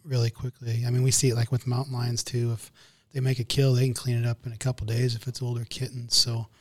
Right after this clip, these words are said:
and they're, <clears throat> like I said, when they're hyperphagic, they're eating everything. So they can, they can clean 'em up pretty quick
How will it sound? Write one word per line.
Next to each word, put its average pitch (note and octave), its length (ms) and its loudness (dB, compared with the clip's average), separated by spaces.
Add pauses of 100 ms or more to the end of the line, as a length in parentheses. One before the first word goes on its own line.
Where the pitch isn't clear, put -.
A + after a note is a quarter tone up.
(480)
and C#3 180 4
they're, C3 340 4 (100)
<clears throat> C#3 440 6
like C3 180 -2
I - 20 -14
said, C3+ 220 2
when B2 100 6
they're B2 120 6
hyperphagic, A#2+ 720 2
they're A#2 180 0
eating A#2+ 220 -2
everything. A#2+ 520 -6
So B2 240 -4
they C3 160 0
can, C3 200 0
they C3+ 100 2
can G3 80 0
clean D#3 200 -2
'em C3+ 100 0
up C3 140 -2
pretty A2+ 200 -2
quick A2+ 240 -8